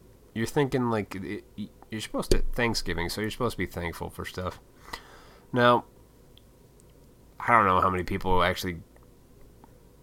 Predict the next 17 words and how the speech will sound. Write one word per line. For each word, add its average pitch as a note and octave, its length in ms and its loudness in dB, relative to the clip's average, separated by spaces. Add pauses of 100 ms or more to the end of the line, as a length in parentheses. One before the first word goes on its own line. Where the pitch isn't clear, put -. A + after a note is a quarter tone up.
like, E2 200 -4
feel G2+ 320 -2
<laughs> - 0 -
thankful B2 500 0
on A#2 180 4
Thanksgiving, C3 600 -2
other G#2 220 0
than G2+ 260 0
they're F#2 80 -2
just F2+ 200 -4
looking F#2+ 240 -4
forward F#2+ 400 -2
to D#2+ 80 -14
turkey G2 480 -6
and, F2 180 -6
like, D#2+ 180 -12
football. - 580 -6